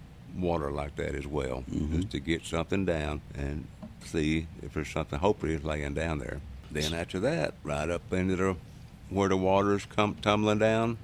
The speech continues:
Speaker 1: in front of the rocks. Try to pile a cast in there a little bit where she won't back out on you so much, and let it sink and kinda go around with the current and, and watch, 'cause if it happened, it will be fast.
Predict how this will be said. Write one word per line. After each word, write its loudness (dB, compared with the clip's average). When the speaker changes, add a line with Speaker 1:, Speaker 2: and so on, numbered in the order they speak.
Speaker 1:
in -2
front 2
of 2
the 4
rocks. 0
Try 2
to 2
pile 6
a 4
cast 2
in 2
there 4
a 2
little 6
bit 4
where 6
she -4
won't 2
back 4
out 4
on 2
you 0
so 0
much, 2
and 2
let 4
it -8
sink 4
and -2
kinda 4
go 4
around 4
with 0
the 0
current 2
and, 0
and -4
watch, -2
'cause -2
if -4
it -2
happened, -2
it 0
will 0
be 0
fast. -4